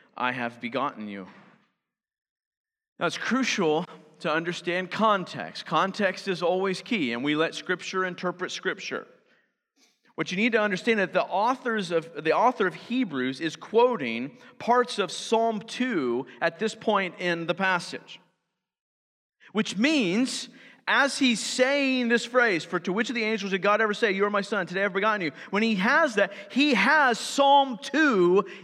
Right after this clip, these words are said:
in his head. So when we read verse five, we need to have Psalm two in our head.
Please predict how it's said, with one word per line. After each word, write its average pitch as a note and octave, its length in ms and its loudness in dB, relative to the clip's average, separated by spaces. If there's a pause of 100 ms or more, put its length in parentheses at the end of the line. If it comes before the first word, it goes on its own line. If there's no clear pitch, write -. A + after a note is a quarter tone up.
in C4+ 220 4
his B3 240 4
head. F#3 400 0 (720)
So A#3+ 160 2
when A3 180 4
we E4+ 240 4
read F3+ 580 0 (160)
verse A3+ 300 2
five, A#3 460 4
we D4 180 2
need C4+ 160 2
to G#3 60 4
have G#3 240 0
Psalm B3 400 2
two G3+ 600 0 (280)
in A3+ 240 2
our G#3 320 4
head. F3+ 440 0